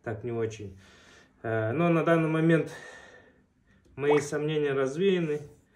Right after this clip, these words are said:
Подержав в руках эту красавицу, э, она пришла ко мне в стоке. Здесь нету антибздуна. Поставим антибздун, поставим пружинку. Все как надо сделаем и будем обозревать нашу оптику.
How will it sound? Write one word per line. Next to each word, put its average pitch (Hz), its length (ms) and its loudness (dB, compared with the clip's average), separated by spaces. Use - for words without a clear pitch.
Подержав 135 540 -4
в 139 40 -8
руках 139 420 -4
эту 123 160 -10
красавицу, 135 880 -4
э, 110 460 -8
она 123 240 -6
пришла 127 380 -8
ко 123 140 -8
мне 120 160 -6
в 110 60 -12
стоке. 165 400 -4
Здесь 117 260 -10
нету 117 260 -8
антибздуна. 113 840 -8
Поставим 113 500 -8
антибздун, 120 760 -8
поставим 110 540 -8
пружинку. 120 800 -6
Все 113 200 -6
как 107 220 -10
надо 113 280 -4
сделаем 127 500 -4
и 123 80 -8
будем 143 340 -4
обозревать 127 680 -2
нашу 131 340 -6
оптику. 113 560 -6